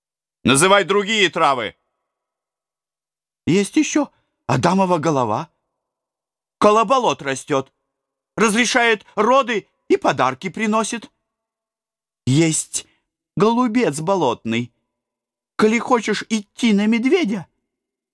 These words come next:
выпей взвару голубца,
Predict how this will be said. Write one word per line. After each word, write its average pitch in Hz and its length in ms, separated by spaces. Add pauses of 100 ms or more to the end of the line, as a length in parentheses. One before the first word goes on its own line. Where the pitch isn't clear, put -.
(120)
выпей 233 680 (120)
взвару 202 600
голубца, 208 640